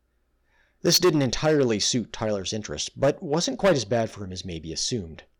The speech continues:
Tyler intended to build his own party organization inside the Whigs, essentially taking over the Whig Party from within and turning it into a pro-slavery Calhounite bastion. To that end, he ripped the patronage right out of the hands of existing Whig leaders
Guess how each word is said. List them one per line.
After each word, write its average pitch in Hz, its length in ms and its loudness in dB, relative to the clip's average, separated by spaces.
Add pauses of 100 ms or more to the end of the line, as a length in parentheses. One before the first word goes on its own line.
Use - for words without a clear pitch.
(340)
Tyler 165 320 2
intended 107 480 -4
to - 80 -12
build 117 380 0
his 98 180 -8
own 143 240 -2
party 98 340 -2
organization 90 680 -6
inside 117 420 -2
the 95 80 -8
Whigs, 95 460 -8 (440)
essentially 92 480 -4 (300)
taking 135 300 -4
over 107 100 -2
the 92 80 -8
Whig 113 260 -2
Party 98 280 -4
from 95 200 -10
within 104 420 -2
and 92 180 -10
turning 113 260 -4
it 98 80 -4
into 98 300 -8
a 85 40 -6
pro-slavery 90 800 -2 (300)
Calhounite 107 540 -4
bastion. 95 500 -4 (960)
To 120 80 -6
that 127 220 2
end, 95 240 -8 (300)
he 131 100 -4
ripped 143 220 2
the - 80 -4
patronage 98 560 -4
right 110 200 4
out 123 100 4
of 113 60 2
the 107 60 0
hands 101 320 -4
of 92 80 -6
existing 98 320 -6
Whig 87 240 -6
leaders 110 460 -2